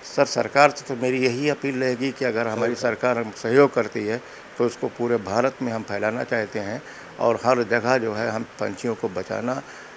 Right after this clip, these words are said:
Speaker 1: चाहते हैं, ताकि हमारे पंछी अगर रहेंगे तो हमारी फसलें बच जाएंगी। हमारा जो है ये पंछी कीट भक्षी होते हैं और ये जैसे सबसे जो खतरनाक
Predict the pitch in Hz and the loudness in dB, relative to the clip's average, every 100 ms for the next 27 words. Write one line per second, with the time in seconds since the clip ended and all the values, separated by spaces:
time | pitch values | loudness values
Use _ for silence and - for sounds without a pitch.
0 | - 120 120 127 131 117 110 135 139 107 | 2 2 4 2 4 4 4 2 0 -2
1 | - - 104 104 110 135 - 117 107 143 | -8 -6 -2 2 2 2 0 -2 -2 2
2 | 127 113 107 110 127 113 131 - - - | 4 4 4 2 2 0 0 -4 -14 -8
3 | - 123 117 120 135 131 123 147 139 123 | 2 4 6 6 4 4 0 6 8 8
4 | 117 104 101 101 101 - - - - 117 | 6 4 0 -2 -6 -8 -16 -14 -2 4
5 | 120 135 143 117 123 123 131 127 - 110 | 4 4 2 0 0 0 0 0 0 -2
6 | 104 131 123 120 104 104 - 147 113 - | -2 -4 -2 -2 -2 -6 0 2 2 0
7 | 104 117 135 - - - - 113 113 135 | -2 -2 -4 -10 -16 -10 0 0 4 2
8 | 113 113 110 151 123 120 - - 113 - | 4 2 2 2 2 -4 -4 -2 0 0
9 | 131 - - - - - 123 104 110 98 | -2 -4 -18 -18 -16 -12 -8 -4 -2 -4
10 | 104 113 107 123 156 | -4 -2 0 4 4